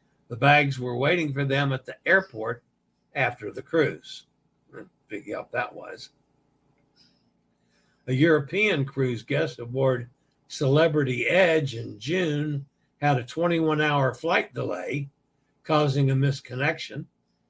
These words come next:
His luggage was rerouted and did not make the cruise. Other passengers reported luggage rerouted to multiple airports in attempts to meet up with cruises already underway,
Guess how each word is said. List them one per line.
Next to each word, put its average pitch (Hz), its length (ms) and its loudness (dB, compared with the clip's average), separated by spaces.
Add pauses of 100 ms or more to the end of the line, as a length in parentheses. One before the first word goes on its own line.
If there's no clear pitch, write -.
His 185 200 2
luggage 135 400 2
was 113 200 -8
rerouted 123 540 -2
and 131 160 -4
did 120 200 -6
not 120 260 -6
make 117 300 -8
the - 60 -20
cruise. - 640 -10 (840)
Other 143 240 4
passengers 135 720 -2
reported 113 520 -6
luggage 123 440 -4
rerouted 120 680 -2 (500)
to 135 100 -2
multiple 139 560 -2
airports 135 600 2
in 123 120 -4
attempts 143 400 -4
to 127 120 -8
meet 127 220 0
up 160 200 0
with - 180 -16
cruises 120 420 -4
already 120 480 -2
underway, 127 720 -2